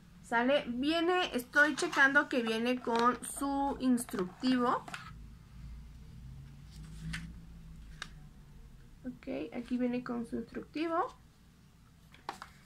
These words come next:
Y bueno, vamos a ver cómo viene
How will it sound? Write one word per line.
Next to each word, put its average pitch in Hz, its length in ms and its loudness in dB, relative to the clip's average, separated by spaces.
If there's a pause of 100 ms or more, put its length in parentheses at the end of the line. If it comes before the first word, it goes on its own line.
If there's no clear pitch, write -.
(560)
Y 359 680 8 (360)
bueno, 185 260 6
vamos 180 320 -2
a 262 100 2
ver 254 400 2
cómo 247 440 2
viene 233 440 -2